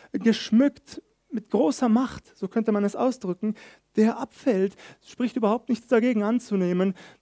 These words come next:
dass er von einem Ort zum anderen in Sekundenschnelle kommt und Jesus hier mit sich nimmt. Nur wie gesagt, allmächtig,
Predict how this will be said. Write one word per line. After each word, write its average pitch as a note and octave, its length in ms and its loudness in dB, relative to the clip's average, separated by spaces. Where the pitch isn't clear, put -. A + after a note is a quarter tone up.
dass G3 240 0
er G3 120 4
von - 460 -10
einem G#3+ 300 0
Ort G#3+ 200 -2
zum - 160 -4
anderen G3 380 -2
in F3 120 -4
Sekundenschnelle F3+ 800 -6
kommt G#3 340 -10
und E3 160 -10
Jesus F3+ 320 -4
hier F#3 300 -6
mit A3 260 -4
sich - 300 -14
nimmt. C3 360 -12
Nur G#3+ 240 6
wie B3+ 100 2
gesagt, A#3+ 400 0
allmächtig, E3+ 560 -4